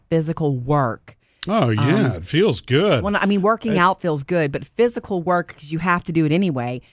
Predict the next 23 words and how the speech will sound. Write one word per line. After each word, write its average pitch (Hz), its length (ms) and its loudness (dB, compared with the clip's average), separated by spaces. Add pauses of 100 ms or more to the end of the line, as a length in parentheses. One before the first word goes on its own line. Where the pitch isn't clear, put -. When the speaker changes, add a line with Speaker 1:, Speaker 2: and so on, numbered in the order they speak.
(140)
Speaker 1:
it's - 200 -6
just 190 200 -4
satisfying 180 640 0
physically, 185 640 -4
and 160 440 -2 (220)
you, 160 220 -8
we 170 100 -6
got 202 240 0
that 196 220 0
done. 160 360 -2
Speaker 2:
Productive, 113 540 0
yeah. 101 220 -2 (320)
Speaker 1:
I 196 80 0
mean, 196 320 0
and 185 120 2
Speaker 2:
So 160 220 4
Speaker 1:
a 143 40 -2
pickaxe. - 840 -4 (240)
Man, 233 160 -4
I 294 160 -4
just - 260 -8
feel 220 240 0
like, 175 360 -2